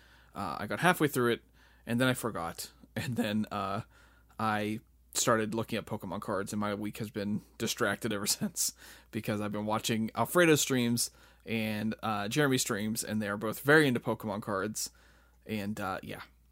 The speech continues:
I have been, I have been, I've, I haven't really gotten any yet, but I've been kind of rehooked in.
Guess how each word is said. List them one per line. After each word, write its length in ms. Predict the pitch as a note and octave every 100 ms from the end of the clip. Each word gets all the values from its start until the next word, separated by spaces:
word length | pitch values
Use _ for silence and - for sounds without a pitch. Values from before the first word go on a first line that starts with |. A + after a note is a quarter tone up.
| _ - -
I 80 | G#2
have 200 | G#2 G2+
been, 320 | G2 F#2 G#2+ - _ - - _ _ - _ _ _ _ -
I 120 | A2+
have 160 | A2+ A2
been, 220 | B2 A2+
I've, 340 | A#2 A#2+ A2+ -
I 80 | -
haven't 340 | D#3+ D#3+ C3 - - - -
really 480 | B2+ B2+ D#3+ F3
gotten 240 | E3 E3 F3
any 140 | F3
yet, 200 | D#3+ E3
but 80 | A#2
I've 120 | A#2
been 160 | A2+ A2+
kind 240 | - A#2
of 100 | G#2+
rehooked 360 | G#2+ G2+ A#2 -
in. 200 | D#2+